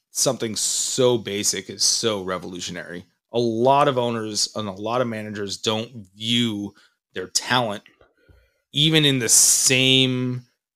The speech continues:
uh, value spectrum as their ingredients, which is crazy to me. And I could say that from a lifetime of experience of being treated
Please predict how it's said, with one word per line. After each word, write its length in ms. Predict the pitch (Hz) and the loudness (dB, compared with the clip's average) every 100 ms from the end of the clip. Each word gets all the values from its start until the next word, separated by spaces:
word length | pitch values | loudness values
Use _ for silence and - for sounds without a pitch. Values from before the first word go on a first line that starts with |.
| _ | _
uh, 420 | 117 110 104 98 101 | -2 0 0 -2 -6
value 600 | 110 101 117 113 131 113 | -12 -4 0 2 2 2
spectrum 600 | - - 95 - 95 90 - | 0 0 -2 -2 -4 -4 -6
as 300 | 113 101 - | -4 -2 -2
their 220 | 110 104 | -2 -2
ingredients, 800 | 104 95 98 87 - - - - _ _ _ _ _ | -4 -6 -8 -8 -16 -6 -4 -4 _ _ _ _ _
which 180 | 120 113 | -6 -4
is 140 | 113 | -2
crazy 320 | - 131 104 - | 2 2 0 -8
to 60 | |
me. 100 | - - - _ _ _ _ _ _ | -16 -20 -20 _ _ _ _ _ _
And 300 | 147 139 120 - | 0 0 0 0
I 120 | 143 | 0
could 180 | 123 107 | 0 -2
say 240 | - 156 | 4 4
that 300 | 139 123 113 | 6 4 2
from 560 | - 143 120 107 98 95 _ - | -4 0 2 2 -4 -8 _ -4
a 80 | |
lifetime 540 | 117 110 120 117 131 117 | -2 2 2 2 0 0
of 120 | 104 | -2
experience 600 | 98 - 117 104 95 - | -4 -2 -2 -4 -6 -8
of 180 | 104 95 | -8 -4
being 240 | 110 101 | -2 -2
treated 520 | - - 117 104 98 | -4 -4 -2 -2 -6